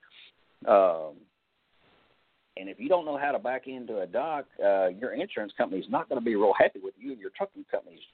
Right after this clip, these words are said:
for sure not gonna be ha-, very happy with you, and, uh, the person that you back into is not gonna be <laughs> very happy with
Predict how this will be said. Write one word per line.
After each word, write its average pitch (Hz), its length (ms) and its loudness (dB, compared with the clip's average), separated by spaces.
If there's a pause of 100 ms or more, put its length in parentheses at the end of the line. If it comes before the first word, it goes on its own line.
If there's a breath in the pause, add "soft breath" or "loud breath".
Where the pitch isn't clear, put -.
for 92 100 -14 (100)
sure - 140 6
not 98 180 4
gonna 92 120 2
be 85 100 -4
ha-, 95 240 2 (140)
very 92 200 0
happy 90 240 0
with 87 240 -10
you, 107 160 -10 (320 loud breath)
and, 135 440 4
uh, 120 200 2
the 110 100 -6
person 151 320 -2
that 120 140 -8
you 120 80 -12
back 120 240 0
into 101 600 -8
is 92 260 -4
not 92 140 -6
gonna 90 120 -12
be 98 160 -4
<laughs> - 80 -4
very 123 140 6 (100)
happy 98 260 4
with 95 160 0